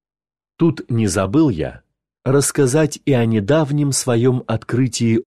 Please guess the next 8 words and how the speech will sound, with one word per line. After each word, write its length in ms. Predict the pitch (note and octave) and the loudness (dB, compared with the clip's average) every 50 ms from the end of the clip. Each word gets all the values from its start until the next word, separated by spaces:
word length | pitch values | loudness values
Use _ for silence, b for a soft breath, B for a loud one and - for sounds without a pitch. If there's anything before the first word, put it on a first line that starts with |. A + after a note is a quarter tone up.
| _ _ | _ _
огненных 580 | - F#3 E3+ C#3 D3 D3+ C#3 C3 B2+ B2+ A2 - | 0 0 0 2 2 2 2 2 2 0 0 -2
стрелок 720 | - - - - G#2 G#2 F2+ D#2 C#2 - - - - - _ _ _ _ _ _ | -6 -8 -4 -2 0 0 0 0 -2 -6 -10 -16 -20 -20 _ _ _ _ _ _
и 60 | - | -2
о 160 | G2+ F#2+ E2+ - | -2 -2 -2 -2
том, 440 | - C#3 C#3 C#3+ A2 E2 C#2 C2+ - _ _ _ _ _ _ _ | 0 2 2 2 2 0 -4 -8 -16 _ _ _ _ _ _ _
как 340 | - E3+ F3 E3+ - - - | -4 -2 -2 -2 -2 -4 -4
пощадил 680 | - C#3+ C#3 - - - - B2 A2+ A2+ D3 D#3+ D3+ C#3+ | 0 0 0 0 -2 -2 -2 -2 -2 0 2 2 2 2
даже 520 | A#2+ C#3+ C3+ C3 A2 A#2 B2 A#2+ A#2 A2+ | 2 2 0 2 2 0 0 -2 -2 -4